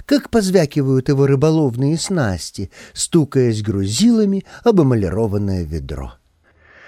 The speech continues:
«Вероятно, сегодня уже не заснуть», подумала я, осторожно промокая пропитанный водой футляр махровым полотенцем.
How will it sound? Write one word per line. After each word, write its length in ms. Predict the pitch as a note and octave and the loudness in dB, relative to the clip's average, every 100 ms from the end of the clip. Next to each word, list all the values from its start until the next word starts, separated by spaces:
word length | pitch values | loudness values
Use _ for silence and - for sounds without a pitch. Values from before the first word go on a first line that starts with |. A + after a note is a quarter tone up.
| - _ _ | -20 _ _
«Вероятно, 880 | A#3+ C4+ A#3 A3 E3+ F3+ - F#3+ F#3 | 0 4 6 4 4 2 0 0 2
сегодня 680 | - D#3+ B2+ A#2+ D#3+ D#3+ D#3 | 0 0 0 0 0 2 2
уже 340 | D#3 B2 B2+ | 2 0 -2
не 140 | C3 | -2
заснуть», 800 | C3+ C3+ C3 - G2 G#2+ - - - - - - | -2 -4 -4 -6 -6 -6 -12 -18 -18 -20 -20 -6
подумала 500 | C#3 C3 B2+ A#2 G2 | -2 2 2 2 0
я, 400 | G2+ D3 F3+ D#3+ - - | 0 2 0 -2 -10 -10
осторожно 640 | - D3 - F#3+ D3+ A#2 B2 | -4 -2 2 2 2 0 -2
промокая 560 | C3+ C#3+ D#3 D#3+ C3+ | 0 0 0 0 0
пропитанный 640 | A#2+ C3 C3 C#3 B2 A#2+ A#2 | 0 -2 -2 -4 0 0 0
водой 300 | B2+ B2+ A2+ | 0 0 0
футляр 520 | - G#2 A#2+ F3 D#3+ | -4 -6 0 0 2
махровым 580 | C3+ G#2 A#2+ A2+ A2 G#2+ | 0 -2 -2 -2 -2 -4
полотенцем. 920 | A2 A2+ A#2 A2+ F2 D#2 - C#2 | -2 -2 -4 -6 -6 -6 -8 -10